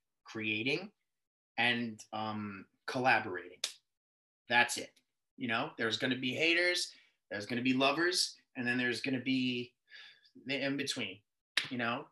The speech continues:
And it's always gonna be yes, no, good, bad, true, fault. That's it. Just a continuum till the day I die. And, like, I'm here for it. I'm having fun.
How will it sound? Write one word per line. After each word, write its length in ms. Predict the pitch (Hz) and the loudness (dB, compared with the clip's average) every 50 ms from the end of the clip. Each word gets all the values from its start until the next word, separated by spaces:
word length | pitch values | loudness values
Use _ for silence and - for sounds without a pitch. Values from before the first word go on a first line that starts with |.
| _ _ _ _ _ | _ _ _ _ _
And 160 | 135 127 127 | -2 0 0
it's 140 | 123 - - | 0 0 0
always 220 | 131 127 120 120 117 | 0 0 0 0 0
gonna 160 | 131 120 117 | -2 -2 -2
be 240 | 117 117 113 113 113 | -2 -2 -2 -2 2
yes, 300 | 120 151 175 170 - - 156 | 4 4 4 4 2 0 0
no, 260 | 156 151 151 160 156 | 0 0 0 0 0
good, 280 | 139 127 156 160 156 127 | 0 2 2 2 2 2
bad, 320 | 147 147 143 143 147 143 | 2 4 6 6 4 4
true, 220 | - - - 147 151 | 0 -2 -2 -4 -4
fault. 360 | - - 123 117 127 135 - - - - - _ _ _ _ _ _ _ _ _ - - - - - _ | -4 -4 -2 -2 -2 -2 -6 -12 -20 -20 -20 _ _ _ _ _ _ _ _ _ -16 -14 -14 -18 -16 _
That's 320 | 110 107 117 127 - - | -2 0 0 0 2 2
it. 180 | 165 180 - - _ - - - - - - | 2 2 0 -4 _ -18 -18 -18 -16 -6 -4
Just 260 | - 120 113 - - - | -2 -2 -2 -4 -4 -2
a 80 | 113 113 | -2 -2
continuum 1040 | - - 156 147 139 131 - - 156 151 160 170 175 160 139 135 139 151 165 160 - _ | 0 2 2 2 2 2 0 0 0 0 0 0 0 0 0 -2 -2 -4 -6 -8 -12 _
till 340 | - - 123 127 131 131 - - 107 | -6 -4 -2 -2 -2 -4 -6 -6 -6
the 160 | 123 135 120 | -4 -4 -2
day 240 | 127 135 120 120 113 | 0 0 0 2 2
I 160 | 110 110 113 | 2 2 2
die. 220 | 107 110 113 104 - - _ - | 0 -2 -4 -4 -6 -10 _ -4
And, 260 | 110 113 123 120 117 | -4 -2 -2 -2 -2
like, 240 | 120 117 110 - - - - - - - - - - | -2 -4 -4 -6 -10 -16 -18 -20 -20 -20 -18 -4 -2
I'm 180 | 127 127 131 | 2 2 4
here 200 | 123 127 127 127 | 2 2 0 -2
for 180 | 127 - 131 131 | -4 -4 -2 -2
it. 140 | 131 127 - - - | -2 -4 -6 -10 -8
I'm 120 | 117 113 | -4 -2
having 240 | 120 123 117 120 120 | 0 0 0 -2 -4
fun. 340 | - - 120 110 110 123 131 | -8 -6 -6 -4 -4 -4 -6